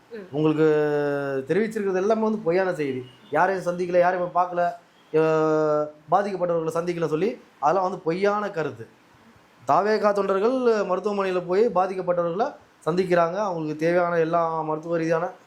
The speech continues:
Speaker 2: மருத்துவரோட பேசி எல்லா ஆலோசனையும் பண்ணிட்டு தான் இருக்காங்க. அப்ப பண்ணாம எதுவுமே இல்ல. இவர் வந்து உங்களுக்கு மக்கள் மத்தியில வந்து இந்த செய்திகளை வெளியிடுற அளவுக்கு இவங்க வந்து லாக் பண்ணி வச்சிருக்காங்க எல்லாமே.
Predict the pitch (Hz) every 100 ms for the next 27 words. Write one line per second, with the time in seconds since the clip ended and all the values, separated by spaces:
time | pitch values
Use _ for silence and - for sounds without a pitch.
0 | _ 147 160 180 160 160 165 160 240 294
1 | - _ 139 175 175 175 175 175 151 151
2 | 151 131 117 104 - _ _ _ 120 139
3 | 170 208 208 214 175 180 185 156 160 254
4 | - - _ 143 190 220 269 233 208 180
5 | 170 175 - 277 233 233 226 220 233 254
6 | 202 196 226 220 208 190 202 202 185 180
7 | 175 170 180 180 240 359 - _ _ _
8 | 214 208 208 196 175 156 147 135 123 120
9 | 143 156 139 123 120 113 110 110